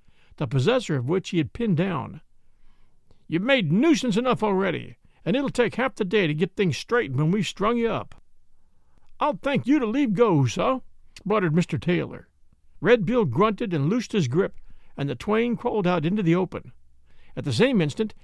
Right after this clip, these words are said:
Jan kicked clear of the sailor and took to his heels across the snow.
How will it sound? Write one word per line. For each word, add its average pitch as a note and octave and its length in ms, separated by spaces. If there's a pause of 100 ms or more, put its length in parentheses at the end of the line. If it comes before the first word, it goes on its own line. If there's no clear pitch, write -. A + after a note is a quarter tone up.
(180)
Jan G#3 280
kicked - 380
clear C#4+ 240
of G3 80
the D3+ 100
sailor G3 440 (300)
and - 120
took B3 180
to C4 120
his F3+ 120
heels G#3+ 280
across E3 300
the D3+ 100
snow. D3+ 500